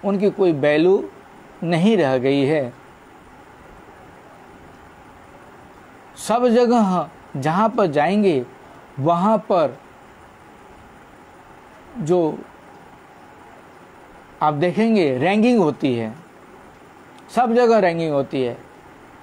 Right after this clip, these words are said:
जो भी सीनियर व्यक्ति होता है वह छोटे व्यक्ति को दबाना चाहता है, ऊपर उठाने की चेष्टा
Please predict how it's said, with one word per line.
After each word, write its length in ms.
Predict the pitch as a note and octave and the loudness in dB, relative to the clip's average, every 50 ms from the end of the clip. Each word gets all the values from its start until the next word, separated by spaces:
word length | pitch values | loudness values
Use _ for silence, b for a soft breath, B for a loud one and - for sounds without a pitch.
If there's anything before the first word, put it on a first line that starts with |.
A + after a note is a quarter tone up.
| - - - - - - - - | -20 -20 -20 -20 -20 -20 -6 -2
जो 120 | D#3+ G#3 A3+ | 0 2 2
भी 140 | C4 C4 | 2 0
सीनियर 380 | - - A#3 A3+ A3 A3+ A3 G3 | 0 0 0 2 2 2 2 2
व्यक्ति 340 | F3+ G3 F3+ - - G3+ F3 | 0 -2 -2 -2 -2 0 0
होता 360 | D#3+ D3+ D3+ - - G3 F#3+ | 2 0 -2 0 0 0 0
है 280 | E3 C#3+ C3 A#2+ A2+ A#2 - - - - - - - - - | 0 -2 -6 -8 -10 -12 -16 -20 -20 -20 -20 -20 -20 -8 -2
वह 100 | G3+ A3+ | -2 -2
छोटे 360 | - - - F#3 F3+ D#3 F#3+ | -2 -2 -4 -4 0 0 0
व्यक्ति 360 | F#3 E3 E3 D3 - - G3+ F3 | 0 2 0 -2 -2 -2 -2 -2
को 320 | E3 F3+ D3+ C3 B2+ C3 - - - - - - - | 0 -2 -2 -2 -4 -8 -14 -20 -20 -20 -20 -16 -12
दबाना 480 | E3+ C3+ D#3 D#3 D3+ D3+ D3+ D3+ D3+ C#3+ | -6 -4 -2 0 0 0 -2 -2 -4 -6
चाहता 420 | - - B2+ A#2+ A#2 A#2 - A#2+ | -6 -8 -8 -8 -8 -8 -12 -12
है, 240 | G#2+ G2+ - - - - - - - - - - - - - - - - - - - - - | -12 -12 -16 -20 -20 -20 -20 -20 -20 -20 -20 -20 -20 -20 -20 -20 -20 -20 -20 -20 -10 -4 -2
ऊपर 260 | F3+ F3 F3+ A#3+ A3 | -2 -2 0 0 0
उठाने 440 | G#3+ G3+ - D3+ E3+ F3+ G3+ G#3 G3+ | 0 0 0 -2 -2 0 0 0 0
की 120 | F#3 G3+ | -2 -4
चेष्टा 440 | D#3+ - D#3+ C#3 - - - G3 G#3+ | -2 -2 -4 -4 -4 -4 -4 -4 -4